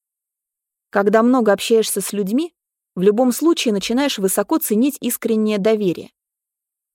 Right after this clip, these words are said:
Но оказывается, когда такой открытостью отвечает любимая девушка, да ещё сходу оглушает собственным удовольствием, честное слово, меня останавливает только то, что одной рукой очень неудобно сдирать с тебя одежду.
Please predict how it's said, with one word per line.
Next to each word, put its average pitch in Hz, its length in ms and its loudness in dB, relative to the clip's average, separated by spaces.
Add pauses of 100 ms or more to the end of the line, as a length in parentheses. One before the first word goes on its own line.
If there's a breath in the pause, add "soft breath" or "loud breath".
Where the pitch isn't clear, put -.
(360)
Но 196 140 0
оказывается, 202 720 0
когда 196 380 0
такой 214 380 0
открытостью 214 600 -4
отвечает 196 480 -4
любимая 190 420 0
девушка, 233 540 -4 (420)
да 190 140 2
ещё 240 220 2
сходу 277 360 2
оглушает 208 520 0
собственным 202 640 0
удовольствием, 196 720 -2 (1000)
честное 269 380 2
слово, 226 320 0
меня 202 240 2
останавливает 240 720 0
только 208 260 0
то, 339 240 -2 (320)
что - 240 0
одной 233 240 2
рукой 285 280 2
очень 277 300 0
неудобно 302 520 4
сдирать 226 400 2
с - 60 -8
тебя 208 240 0
одежду. 175 440 -6